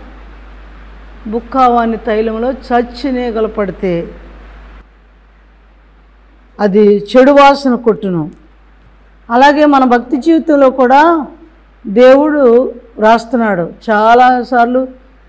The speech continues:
చాలా రకాల సమస్యలు ఎదురవుతూ ఉంటాయి. ఆ ఎదురవుతున్నప్పుడు మన మనసు దేవుడికి విరోధంగా ఉండొచ్చు.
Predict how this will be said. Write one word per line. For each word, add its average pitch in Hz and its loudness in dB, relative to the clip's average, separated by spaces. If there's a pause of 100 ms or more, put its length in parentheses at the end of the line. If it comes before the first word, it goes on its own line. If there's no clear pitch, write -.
(180)
చాలా 240 4
రకాల 247 2
సమస్యలు 262 -2
ఎదురవుతూ 202 0
ఉంటాయి. 175 -8 (1500)
ఆ 220 -6
ఎదురవుతున్నప్పుడు 262 2
మన 233 0
మనసు 214 -6 (680)
దేవుడికి 247 4
విరోధంగా 240 2
ఉండొచ్చు. 254 0